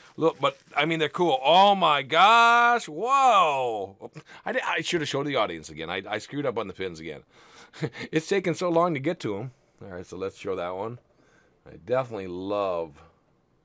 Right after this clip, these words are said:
the artwork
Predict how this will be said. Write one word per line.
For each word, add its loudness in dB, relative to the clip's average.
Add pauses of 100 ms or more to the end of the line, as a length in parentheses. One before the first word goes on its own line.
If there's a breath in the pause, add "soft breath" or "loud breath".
(2000)
the -10 (120)
artwork -2